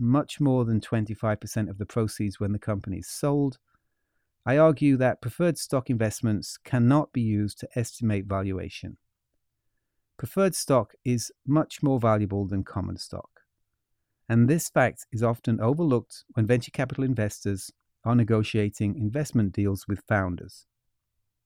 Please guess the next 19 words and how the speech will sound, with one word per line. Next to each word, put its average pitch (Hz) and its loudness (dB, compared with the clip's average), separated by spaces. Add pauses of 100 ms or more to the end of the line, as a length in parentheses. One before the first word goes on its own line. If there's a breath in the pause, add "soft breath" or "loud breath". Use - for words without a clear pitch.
(760)
When 123 4
you're 139 6
negotiating 156 2
a 131 0
financing 117 0
with 107 -2
a 107 0
venture 127 -2
capital 123 -2
investor, 101 -2 (800)
you're 135 4
negotiating 135 2
the 117 0
terms 135 2
of 110 -4
a 113 0
joint 117 0
venture 107 -4
partnership 131 -2